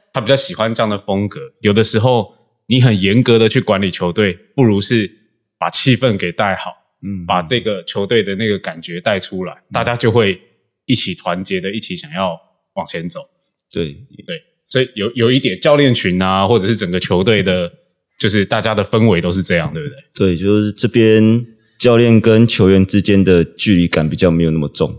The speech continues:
Speaker 2: 其实有，有什么问题，其实都可以反映给教练知道，然后沟通上面其实也不会有太大的问题。
Speaker 1: 就是沟通是顺畅的啦。
Speaker 2: 沟通是顺畅的。
Speaker 1: 对啊，
Speaker 2: 嗯。
Speaker 1: 因为之前泰山来节目，我们聊到也是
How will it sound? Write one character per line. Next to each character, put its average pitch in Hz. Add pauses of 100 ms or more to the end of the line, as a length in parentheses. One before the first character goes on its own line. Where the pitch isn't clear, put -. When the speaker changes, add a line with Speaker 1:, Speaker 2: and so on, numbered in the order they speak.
(220)
Speaker 2:
其 -
实 131
有， 117
有 117
什 123
么 98
问 113
题， 92
其 -
实 95
都 95
可 92
以 82 (140)
反 90
映 92
给 80
教 85
练 82 (240)
知 90
道， 78
然 87
后 90 (540)
沟 120
通 120
上 113
面 110
其 98
实 92
也 87
不 85
会 92
有 82
太 85
大 80
的 69
问 73
题。 -
Speaker 1:
就 120
是 131
沟 151
通 156
是 151
顺 135
畅 104
的 80
啦。 -
Speaker 2:
沟 101
通 107
是 101
顺 92
畅 78
的。 - (140)
Speaker 1:
对 98
啊， 90
Speaker 2:
嗯。 - (120)
Speaker 1:
因 113
为 117
之 -
前 120
泰 113
山 107
来 92
节 85
目， 90
我 82
们 80
聊 85
到 90
也 80
是 104